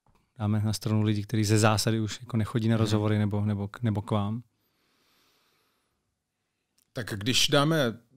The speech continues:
Speaker 2: ty lidi, kteří ze zásady nechodí, tak potom odmítají jenom, a já nevím, jak to je ve skutečnosti, ale mám pocit, že asi v tu chvíli si nevymýšlejí komplikované lži, tak odmítají jenom z časových důvodů.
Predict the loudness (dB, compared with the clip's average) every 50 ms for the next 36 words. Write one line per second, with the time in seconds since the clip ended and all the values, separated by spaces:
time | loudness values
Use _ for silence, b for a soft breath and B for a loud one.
0 | -20 -20 -14 -6 -4 0 0 0 2 0 -2 0 0 0 0 0 0 0 0 0
1 | 0 2 6 6 6 6 6 0 -2 -2 -2 -4 -4 -4 -4 -4 -8 -8 -10 -12
2 | -16 -18 _ _ _ _ _ _ _ _ -6 -6 -6 -6 -6 -12 -16 -16 _ _
3 | -18 -16 -8 -4 -2 -2 0 0 -2 -2 -4 -6 -8 _ _ -20 -18 -12 -6 -4
4 | -4 -4 -2 -2 -2 -2 0 0 -2 -2 -2 -2 -2 -2 -2 -2 -2 -4 -4 -4
5 | -6 -8 -10 _ _ _ _ _ _ _ _ _ _ _ _ -18 -16 -14 -8 -4
6 | -2 0 0 0 0 -2 -2 -4 -4 -2 -2 -2 -2 -4 -6 -6 -8 -8 -6 -6
7 | -4 -6 -6 -4 -4 -4 -4 -2 -2 0 -2 -2 -2 -4 -6 -6 -6 -4 -4 -4
8 | -2 0 0 0 0 0 -2 -10 -14 -16 -20 -20 -20 -18 -14 -8 -6 -2 -2 -2
9 | -2 -2 -4 -2 -2 -2 -2 -2 -2 -2 -2 -2 -2 -2 -4 -4 -4 -6 -6 -6
10 | -6 -6 -4 -4 -2 -2 -2 -4 -4 -4 -4 -4 -4 -4 -6 -10 b b b b
11 | b b b b b -12 -12 -10 -8 -8 -6 -4 -2 -2 -2 0 0 0 0 0
12 | 0 0 0 -2 0 0 0 0 0 0 0 0 -2 -2 -2 -4 -4 -8 -10 -12
13 | -16 -20